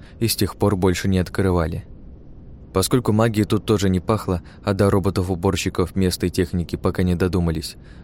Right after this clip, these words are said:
то логично было предположить, что в это подземелье действительно никто не заходил, причем уже довольно давно.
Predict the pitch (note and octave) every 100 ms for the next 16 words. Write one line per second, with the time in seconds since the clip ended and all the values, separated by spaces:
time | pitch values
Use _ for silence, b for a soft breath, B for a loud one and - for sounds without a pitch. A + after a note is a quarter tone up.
0 | B G2 G#2+ A#2 C#3 D#3 C3+ A#2+ C#3 C3
1 | C3 B2 G#2+ G#2 G#2 - G#2+ G2+ G2 A2+
2 | F#2+ F#2 F2 E2+ F#2 - B - G#2 -
3 | G2 G2+ F#2+ F#2+ F2+ F#2 F2+ F#2 - F#2
4 | E2+ F2 - B - F#2+ - F#2 E2+ F2
5 | F2+ F2 E2+ F#2 F2 E2